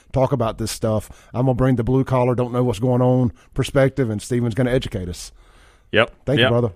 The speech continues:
Speaker 2: Absolutely. Glad to be
Speaker 1: Th-,
Speaker 2: here.
Speaker 1: this is gonna be a hot button.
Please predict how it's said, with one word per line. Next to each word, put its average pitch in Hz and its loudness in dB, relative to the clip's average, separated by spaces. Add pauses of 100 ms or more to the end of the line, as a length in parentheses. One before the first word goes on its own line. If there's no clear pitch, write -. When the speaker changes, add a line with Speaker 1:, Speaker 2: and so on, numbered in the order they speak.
(100)
Speaker 2:
Absolutely. 107 2 (180)
Glad 98 2
to 110 -2
be 107 2
Speaker 1:
Th-, 104 2
Speaker 2:
here. 98 2
Speaker 1:
this 196 8
is 262 -2
gonna 262 8
be 175 6
a 139 6
hot 123 4
button. 98 -4